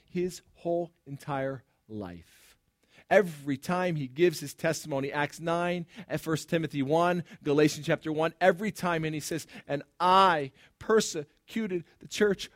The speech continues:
of God. And I persecuted Christ himself."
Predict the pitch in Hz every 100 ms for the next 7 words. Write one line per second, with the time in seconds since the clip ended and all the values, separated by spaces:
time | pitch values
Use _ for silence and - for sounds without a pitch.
0 | _ - 220 254 247 220 196 _ _ _
1 | _ _ _ _ _ _ _ _ _ _
2 | _ _ _ _ _ _ _ _ _ _
3 | 190 202 240 277 294 277 269 - 302 -
4 | 277 - - 302 285 269 - - 311 330
5 | 330 - - - 294 - 370 392 359 269
6 | - - - -